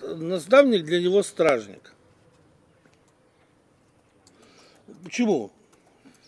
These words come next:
Ну, потому что вы ничего не знаете и ничего не умеете. И поэтому вам нужна постоянная помощь. То есть стражник в каком смысле? В смысле ваших поступков и организации образа жизни.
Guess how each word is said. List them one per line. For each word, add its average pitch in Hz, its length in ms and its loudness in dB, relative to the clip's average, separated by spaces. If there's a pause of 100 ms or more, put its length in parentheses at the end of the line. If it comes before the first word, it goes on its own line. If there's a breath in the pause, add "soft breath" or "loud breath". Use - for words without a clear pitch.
(760 soft breath)
Ну, 190 120 -2
потому 226 40 2
что 202 120 0
вы 226 80 2
ничего 226 240 -2
не 220 80 -2
знаете 214 340 6
и 175 100 -4
ничего 180 220 -8
не 180 120 -2
умеете. 113 400 -10 (1600 soft breath)
И 208 200 0
поэтому 190 760 4
вам 202 220 4
нужна 180 220 0
постоянная 185 460 0
помощь. 117 440 -12 (1300 soft breath)
То 233 80 2
есть 220 140 4
стражник 214 540 4
в - 40 -18
каком 208 320 2
смысле? 127 580 -8 (640 soft breath)
В - 80 -20
смысле 254 440 0
ваших 214 360 2
поступков 202 640 -2
и 175 60 2
организации 175 640 0
образа 156 400 -4
жизни. 101 320 -16